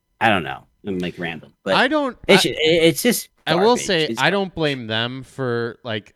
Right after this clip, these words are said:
Speaker 2: the top ten is, like, you, you can only get, y-,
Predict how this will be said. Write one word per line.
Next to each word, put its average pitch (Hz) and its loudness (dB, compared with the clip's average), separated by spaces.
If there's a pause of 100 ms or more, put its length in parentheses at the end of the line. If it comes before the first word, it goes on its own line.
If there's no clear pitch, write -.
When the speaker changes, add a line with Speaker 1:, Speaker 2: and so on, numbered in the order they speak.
(120)
Speaker 2:
the 127 -10
top 120 -6
ten 113 -6
is, 110 -8
like, 101 -4 (120)
you, 143 -4
you 131 -6
can 147 -4
only 135 -2 (100)
get, 110 -4 (180)
y-, 123 -20